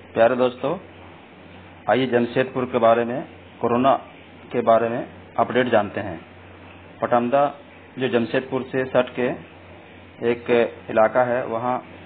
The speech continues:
second कोरोना केस पाया गया और उसके अलावा और भी केस पाया गया। ये तेईस ज-, अ, तेईस मई दो हज़ार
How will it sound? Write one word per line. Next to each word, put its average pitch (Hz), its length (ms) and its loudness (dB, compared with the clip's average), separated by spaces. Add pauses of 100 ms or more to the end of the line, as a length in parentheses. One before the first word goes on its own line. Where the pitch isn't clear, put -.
(180)
second 135 300 0
कोरोना 123 320 0
केस 127 260 0 (480)
पाया 117 180 6
गया 110 260 -4 (880)
और 110 400 4 (380)
उसके 123 240 -8
अलावा 123 360 4 (220)
और 131 220 6
भी 127 220 -4
केस - 420 -2
पाया 107 280 4
गया। 92 220 -6 (520)
ये 127 80 2
तेईस 131 280 2 (340)
ज-, 117 400 -2
अ, 113 320 6 (540)
तेईस 127 520 0
मई 123 260 2
दो 120 200 0
हज़ार 120 420 2